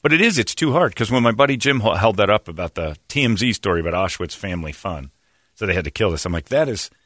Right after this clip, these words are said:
that," and he goes, I, I, like, most people be like, "That's," I'm like, "I don't think most people," I said, "You're afraid of it." Like, he's right. He goes, "I have two or three friends that I can talk to about this stuff. Tops. That I f-, that not only that he can,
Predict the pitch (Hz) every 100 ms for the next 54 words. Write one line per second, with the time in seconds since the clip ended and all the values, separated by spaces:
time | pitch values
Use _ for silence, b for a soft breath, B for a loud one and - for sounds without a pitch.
0 | _ - 113 - 95 85 82 110 - 107
1 | - 95 80 107 104 117 - 101 87 87
2 | 82 95 85 - - _ _ _ _ -
3 | 110 120 196 202 185 120 131 127 - 139
4 | 151 98 85 104 113 110 - 117 165 180
5 | 80 - 104 104 120 123 165 202 82 95
6 | 92 - 113 98 101 85 87 80 78 76
7 | 73 69 71 - 67 64 - 71 - 80
8 | - _ _ - - 80 - - - _
9 | _ _ 110 101 113 - b b 139 131
10 | 196 208 175 139 117 107 151 135 85 85